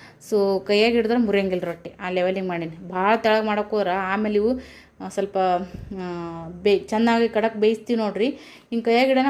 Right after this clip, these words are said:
ಪುಳ್ಕೊಂತಾವ್ರಿ, ನನಗದು ಲೈಕ್ ಆಗಲ್ಲ ಮತ್ತು ನನಗದು ಇಷ್ಟನೂ ಆಗಲ್ಲ. So ಲಾಸ್ಟಿಗೆ ಒಂದು ಸ್ವಲ್ಪ ಒಣ ಹಿಟ್ಟು ಉಳ್ದಿತ್ತು,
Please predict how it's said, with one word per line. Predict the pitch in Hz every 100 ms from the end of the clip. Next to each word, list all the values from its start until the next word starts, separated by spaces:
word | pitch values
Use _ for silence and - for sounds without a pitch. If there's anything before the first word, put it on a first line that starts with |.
| 254
ಪುಳ್ಕೊಂತಾವ್ರಿ, | 233 226 220 208 185
ನನಗದು | 175 - - 190 196 202 208 202 196
ಲೈಕ್ | 196 208
ಆಗಲ್ಲ | 208 196 202
ಮತ್ತು | 226 208 -
ನನಗದು | 196 185 180 185 185 - - _ -
ಇಷ್ಟನೂ | - 214 202
ಆಗಲ್ಲ. | 180 175 170 -
So | 202
ಲಾಸ್ಟಿಗೆ | 185 190 202 220 208
ಒಂದು | 202
ಸ್ವಲ್ಪ | 196 -
ಒಣ | 185 185
ಹಿಟ್ಟು | 208 202 190
ಉಳ್ದಿತ್ತು, | 180 180 170 233 311 -